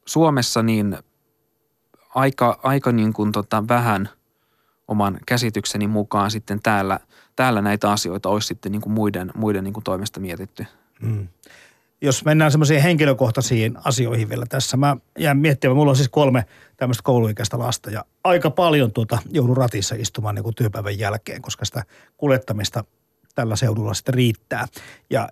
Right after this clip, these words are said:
Speaker 2: ja tämmönen niin kuin ihan pikkuinen innovaatio, keksitty ilman mitään sen kummempaa,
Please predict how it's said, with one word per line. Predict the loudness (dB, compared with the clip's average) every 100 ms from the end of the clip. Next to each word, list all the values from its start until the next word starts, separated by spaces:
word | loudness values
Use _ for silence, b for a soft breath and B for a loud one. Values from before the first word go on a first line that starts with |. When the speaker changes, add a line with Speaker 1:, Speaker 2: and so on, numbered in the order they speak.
| -4
Speaker 2:
ja | -2 0
tämmönen | 2 4 4
niin | 4
kuin | 4
ihan | 4 4
pikkuinen | 0 2 2 4
innovaatio, | 4 4 2 2 2
keksitty | 2 0 2
ilman | 2 2
mitään | 2 4
sen | 4 4
kummempaa, | 4 4 4 2